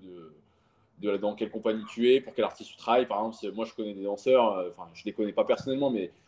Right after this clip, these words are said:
il y a des danseurs connus, euh, du milieu du breakdance qui ont dansé pour Madonna pendant des années. Et il y en a qui dansent encore pour elle.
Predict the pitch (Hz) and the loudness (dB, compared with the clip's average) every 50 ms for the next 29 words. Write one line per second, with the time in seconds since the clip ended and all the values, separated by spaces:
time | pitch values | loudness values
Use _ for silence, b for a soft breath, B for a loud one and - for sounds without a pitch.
0 | _ - 95 104 104 113 110 107 - 123 - - 120 120 123 131 139 135 120 110 | _ -8 -6 -2 2 2 0 2 2 -2 0 2 0 0 0 0 2 2 4 4
1 | 101 95 92 95 95 - 107 107 107 107 107 110 107 110 107 107 110 131 139 139 | 4 2 0 -4 -6 -6 -6 -2 -2 -2 -2 0 2 2 2 4 2 0 0 0
2 | - - 117 110 107 107 107 - 117 - - 110 110 107 110 113 120 123 123 110 | -2 -6 -6 -2 -2 -2 -2 -2 -8 -8 -2 0 2 2 2 2 0 0 2 0
3 | 104 104 101 98 101 104 113 113 120 117 _ _ _ _ _ - 95 95 104 110 | -2 -2 -2 -4 0 2 2 2 2 -2 _ _ _ _ _ -8 -4 -2 0 0
4 | 117 113 110 104 107 101 - 107 - 110 - - 123 120 123 113 95 | 0 -2 0 -2 -2 0 0 -2 -4 -4 -4 -2 4 4 6 6 4